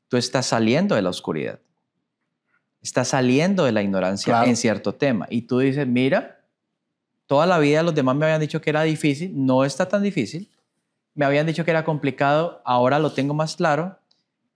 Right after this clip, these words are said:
Speaker 1: Ya empecé una simulación y de verdad que cada vez lo estoy haciendo mejor.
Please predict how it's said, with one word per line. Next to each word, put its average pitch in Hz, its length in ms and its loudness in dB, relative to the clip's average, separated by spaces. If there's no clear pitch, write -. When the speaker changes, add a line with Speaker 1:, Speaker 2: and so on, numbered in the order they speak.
Speaker 1:
Ya 143 520 2
empecé 139 480 -2
una 147 140 0
simulación 135 720 0
y 143 140 0
de 123 100 4
verdad 120 320 2
que - 140 -10
cada 147 300 2
vez 143 100 2
lo 143 80 0
estoy 139 240 0
haciendo 143 320 -2
mejor. 156 500 -2